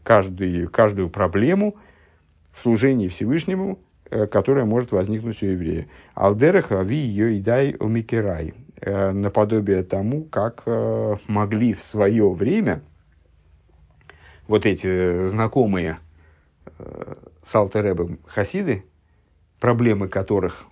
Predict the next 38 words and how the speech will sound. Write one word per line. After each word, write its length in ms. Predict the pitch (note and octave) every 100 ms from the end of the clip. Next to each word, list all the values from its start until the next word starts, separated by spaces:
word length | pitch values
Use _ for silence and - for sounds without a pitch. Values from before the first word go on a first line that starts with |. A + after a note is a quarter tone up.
| -
он 180 | G#2 F#2+
знал 300 | G#2 G2+ F2+
хорошо, 500 | - F#2+ F2+ A#2 G2
поскольку 520 | - - G2+ F2 D#2+
они 160 | F2
раскрыли 420 | E2+ E2+ - G2+ F2+
ему 220 | F2 F2
все 200 | - F#2+
тайны 360 | F#2 F2 F2+
своего 280 | D#2+ F2 E2+
сердца 360 | F2 E2+ D#2 E2
и 80 | D#2+
так 180 | D#2+
далее. 200 | E2 D2 - - - - -
Э, 400 | E2+ F2+ F2+ -
вот 320 | - A2 -
они 180 | G2 G#2+
могли 300 | G#2+ F#2 A2+
почерпнуть 580 | F#2+ F2 F2+ A2+ A#2 G2
из 120 | F#2
этой 220 | G2 F2+
книги 340 | - B2 C#3
все 240 | G2+ - A#2
ответы 420 | G2 - C3 A#2+
на 120 | F2+
все 160 | - A#2
интересующие 600 | G2 F2+ - G#2+ - F#2+
их 100 | F#2+
вопросы, 440 | F#2+ F#2+ - - - _ _ _ -
на 100 | E2+
все 140 | C3
вопросы, 280 | A#2+ A#2 A2
которые 340 | F#2 F2 G#2 G2
только 280 | G2+ F#2
могут 320 | F#2+ G2+ F2+ -
у 60 |
них 180 | F2+ F2
возникнуть. 560 | F#2 F2+ D#2 - -